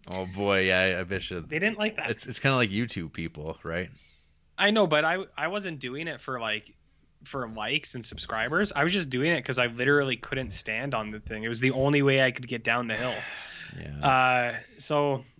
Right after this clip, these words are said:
Speaker 2: yeah, I did live in Colorado, and I went on a couple trips. Uh, but, uh,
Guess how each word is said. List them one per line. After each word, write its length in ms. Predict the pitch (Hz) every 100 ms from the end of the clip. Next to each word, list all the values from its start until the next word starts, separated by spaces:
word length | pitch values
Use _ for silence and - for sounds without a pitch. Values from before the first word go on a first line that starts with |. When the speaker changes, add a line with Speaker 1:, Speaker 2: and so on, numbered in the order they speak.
| _ -
Speaker 2:
yeah, 180 | 220 190
I 120 | 208
did 140 | 240
live 160 | 240 202
in 80 | 139
Colorado, 400 | 135 117 120 160
and 120 | 202
I 60 | 214
went 180 | 262
on 100 | 349 330
a 60 |
couple 240 | - 190 139
trips. 480 | - 107 - - -
Uh, 420 | 139 135 131 127 - - - _
but, 280 | 139
uh, 40 | 135